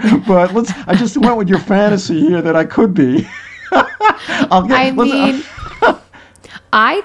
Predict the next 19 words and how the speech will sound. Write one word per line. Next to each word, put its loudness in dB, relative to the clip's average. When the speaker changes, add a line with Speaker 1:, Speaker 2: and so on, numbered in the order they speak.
Speaker 2:
think -2
that -2
we -2
need -2
more -4
of -12
this, -4
right? -4
Because -6
we -6
just -6
have -8
to -8
call -6
it -6
out. -4
And -6
I've -4
read, -4